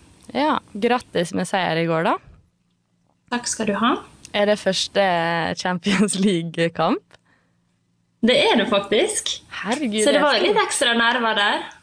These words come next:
Speaker 1: Ja.
Speaker 2: Men, ehm, det gikk veldig bra, da. Vi, ehm,
Speaker 1: Ja.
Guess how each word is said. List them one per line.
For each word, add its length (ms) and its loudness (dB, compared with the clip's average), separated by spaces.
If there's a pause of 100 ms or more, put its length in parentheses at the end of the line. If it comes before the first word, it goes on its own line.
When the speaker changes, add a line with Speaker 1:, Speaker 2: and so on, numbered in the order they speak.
(260)
Speaker 1:
Ja. 200 2 (600)
Speaker 2:
Men, 300 -4
ehm, 400 -6 (180)
det 140 2
gikk 180 -2
veldig 240 0
bra, 220 0
da. 80 2 (340)
Vi, 220 -2 (100)
ehm, 400 0
Speaker 1:
Ja. 560 -8